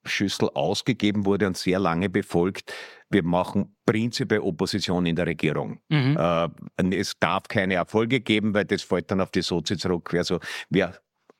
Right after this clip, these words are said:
Speaker 1: sabotieren alles. Und der Erste, der das Friedel ändern wollte, war der Mitterlehner, den dann der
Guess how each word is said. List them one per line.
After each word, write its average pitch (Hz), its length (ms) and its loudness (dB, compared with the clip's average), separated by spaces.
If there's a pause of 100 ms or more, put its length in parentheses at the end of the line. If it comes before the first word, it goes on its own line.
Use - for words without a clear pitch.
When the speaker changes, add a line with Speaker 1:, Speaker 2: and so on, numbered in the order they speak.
(180)
Speaker 1:
sabotieren 101 680 0
alles. 104 580 0 (340)
Und 110 380 -2
der 104 120 4
Erste, 123 340 0
der 120 100 2
das - 220 -4 (180)
Friedel 131 320 2
ändern 110 320 2
wollte, 107 200 0
war 110 80 2
der 101 80 0
Mitterlehner, 117 520 0
den 98 160 0
dann 92 160 2
der 90 140 0